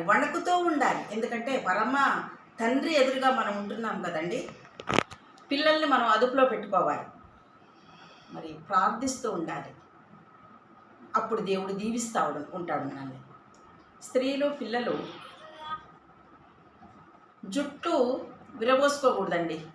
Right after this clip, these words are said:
లిప్‌స్టిక్‌లు వేసుకోకూడదు. పరిశుద్ధ స్థలం, అతి పరిశుద్ధ స్థలంలో మనం ఉన్నామని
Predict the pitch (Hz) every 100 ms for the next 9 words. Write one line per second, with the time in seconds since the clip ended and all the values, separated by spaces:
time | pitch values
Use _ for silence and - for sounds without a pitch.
0 | - - - - - - - - - -
1 | - - - - - 226 247 - 311 285
2 | 294 247 226 - 220 190 175 165 170 -
3 | - - - - - - 226 226 - 226
4 | 214 254 - 240 302 - - - - -
5 | _ - - - - 254 320 320 311 294
6 | 269 294 - 262 262 262 254 233 226 226
7 | 226 220 214